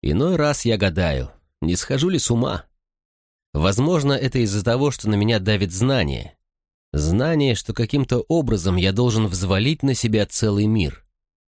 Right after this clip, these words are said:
Или это из-за виденных мною смертей, из-за того, что я потерял друзей, друзей, которых мне пришлось убить.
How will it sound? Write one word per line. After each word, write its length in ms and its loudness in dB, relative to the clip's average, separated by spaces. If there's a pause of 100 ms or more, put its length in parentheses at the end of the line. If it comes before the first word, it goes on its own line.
(480)
Или 200 -2
это 160 0
из-за 280 0
виденных 460 0
мною 260 2
смертей, 720 -2 (380)
из-за 200 -2
того, 220 0
что 160 -4
я 100 2
потерял 460 0
друзей, 640 -2 (400)
друзей, 500 0
которых 460 -2
мне 220 0
пришлось 560 -2
убить. 500 -4